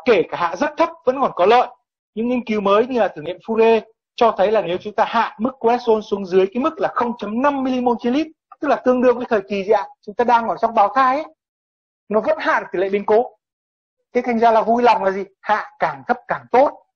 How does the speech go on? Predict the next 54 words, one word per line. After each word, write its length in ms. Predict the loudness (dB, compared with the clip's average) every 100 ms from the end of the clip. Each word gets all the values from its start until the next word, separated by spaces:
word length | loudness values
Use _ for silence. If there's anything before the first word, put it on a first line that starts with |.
| _ _ _ _ _ -2
Và 160 | -2 -2
chúng 100 | -4
ta 80 | -4
nhìn 240 | -4 -8
thấy 100 | -10
một 60 | -8
cái 100 | -4
đường 160 | -4 0
cong 220 | -2 0
rất 120 | -2
là 100 | -4
rõ 220 | -4 -2 0
ràng 300 | 0 0 -6 _ _
ở 120 | -16 -8
trong, 180 | -8 -8 _
qua 160 | -2 -2 -2
tất 80 | -8
cả 140 | -14 -14
thử 80 |
nghiệm 140 | -16 -12
nghiên 140 | -14 -10
cứu. 220 | -8 -8 -10 _ _ -2
Làm 180 | -2 -2
gì 120 | -8
thì 80 | -4
làm, 220 | -2 0 -4 _
chúng 140 | -16 -4
ta 120 | -4
vẫn 140 | -4 -14
phải 100 | -12
hạ 140 | -12 _
xuống 200 | -18 -10
càng 140 | -8 -8
thấp 100 | -10
càng 140 | -10 -2
tốt. 260 | -2 -2 _ _ _ 0
Thứ 80 |
hai, 260 | 2 2 0 -6 _ _ -8
hạ 280 | -6 -6 -6
càng 180 | -8 -6
sớm 240 | -10 -8
càng 140 | -8 -4
tốt. 180 | -6 -6 _ _ _ -20 -6
Vì 140 | -4
sao 220 | -2 0
vậy? 160 | 0 -2 -6 _ _ _ -4
Vì 120 | -4
khi 280 | 2 2 4
bệnh 160 | 0
nhân 140 | 0 4
đến 160 | 4
với 80 | 2
chúng 140 | -4 2
ta, 260 | 4 4